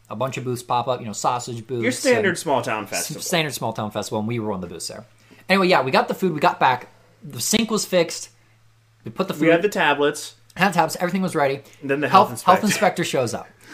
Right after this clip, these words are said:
Speaker 1: and he's like, "Uh, all right, you guys got, like, a, you know, like, supervisor here or something, you know?"
Speaker 2: We're like,
Speaker 1: We're like, and, and, like, both Fan and I knew, 'cause, 'cause Fan and I both were aware. There was no supervisor here. We are the supervisor.
Speaker 2: <laughs> Oh, yeah.
Speaker 1: Us,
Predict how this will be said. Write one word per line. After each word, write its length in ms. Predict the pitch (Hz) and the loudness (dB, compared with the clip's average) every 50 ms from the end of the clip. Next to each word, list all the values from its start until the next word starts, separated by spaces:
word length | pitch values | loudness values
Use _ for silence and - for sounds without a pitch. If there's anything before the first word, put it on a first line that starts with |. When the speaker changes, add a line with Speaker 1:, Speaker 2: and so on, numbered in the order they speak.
| - - | -12 -8
Speaker 1:
and 100 | - 135 | -6 -4
he's 140 | 135 120 131 | -4 -2 0
like, 220 | 120 117 - - _ _ _ _ _ _ _ _ _ _ _ _ _ - | -2 -2 -2 -6 _ _ _ _ _ _ _ _ _ _ _ _ _ -2
"Uh, 40 | 131 | 0
all 360 | 123 123 120 120 117 - - _ _ _ _ _ _ _ _ _ _ _ | 2 2 4 2 0 -2 -6 _ _ _ _ _ _ _ _ _ _ _
right, 160 | - 139 131 127 | -4 -2 -2 -2
you 60 | 123 | -2
guys 180 | 135 135 127 | -2 -2 -2
got, 140 | - 139 123 | -2 -4 -4
like, 200 | 113 113 110 - 117 | -4 -4 -6 -6 -6
a, 360 | 107 98 98 95 90 92 - _ _ _ _ _ _ _ _ - | -6 -6 -6 -8 -10 -12 -14 _ _ _ _ _ _ _ _ -10
you 100 | 120 110 | -8 -8
know, 80 | 104 | -8
like, 100 | 95 95 | -8 -10
supervisor 640 | - - - 196 185 175 156 165 147 147 143 147 131 | -12 -10 -12 -10 -8 -4 0 0 0 0 0 -6 -8
here 200 | 139 143 139 139 | -8 -6 -6 -6
or 60 | 127 | -6
something, 560 | - - 135 131 120 - 135 123 123 123 123 | -8 -8 -10 -10 -10 -10 -12 -12 -10 -10 -10
you 80 | 113 104 | -10 -12
know?" 140 | 101 101 - | -12 -8 -4
Speaker 2:
We're 160 | 147 156 156 | -2 0 2
like, 320 | 151 147 143 135 135 - _ _ _ _ _ _ | 4 4 2 0 -2 -6 _ _ _ _ _ _
Speaker 1:
We're 80 | - 131 | -8 -6
like, 220 | 127 123 120 - - - - - | -4 -6 -6 -8 -12 -6 0 2
and, 160 | 190 190 185 | 2 4 4
and, 100 | 208 196 | 4 4
like, 220 | 202 202 190 - - | 4 4 4 6 8
both 200 | 196 240 262 - | 8 8 8 6
Fan 540 | - - - - - 185 208 240 277 269 | 2 0 0 2 6 6 6 6 6 6
and 60 | 247 220 | 6 6
I 100 | 208 185 | 6 8
knew, 420 | 165 - - 151 160 185 196 190 - 151 - - - - | 6 4 4 6 6 6 6 6 8 8 6 6 6 2
'cause, 260 | - 180 165 - - | 4 4 4 4 2
'cause 320 | - 359 359 202 190 - | -2 -2 0 0 0 -2
Fan 280 | - - - - 240 262 | -2 -6 -2 0 0 2
and 120 | 233 202 | 2 2
I 60 | 175 | 2
both 280 | 151 131 139 143 143 - | 2 2 0 0 0 0
were 120 | 156 131 | 0 0
aware. 400 | 127 113 110 107 110 123 160 165 - - - - - - _ _ _ _ - | 0 0 0 0 -2 -2 -4 -6 -8 -18 -20 -20 -20 -20 _ _ _ _ -8
There 100 | 254 285 | -6 -6
was 120 | 226 127 | -6 -4
no 120 | 123 107 104 | -6 -6 -6
supervisor 560 | - - 117 120 113 101 110 92 95 101 107 | -6 -8 -8 -8 -8 -8 -6 -6 -6 -6 -6
here. 100 | 120 139 | -8 -8
We 240 | 135 127 165 202 190 | -6 -2 0 2 2
are 140 | 185 165 139 | 2 2 0
the 80 | 123 | 0
supervisor. 420 | - - 135 - 104 - - - - | -6 -8 -8 -10 -10 -10 -4 0 0
Speaker 2:
<laughs> 140 | - - - | 2 8 10
Oh, 180 | - 294 285 | 12 12 12
yeah. 80 | 254 - - 330 | 12 12 12 10
Speaker 1:
Us, 260 | - 190 - - - | 10 10 8 4 2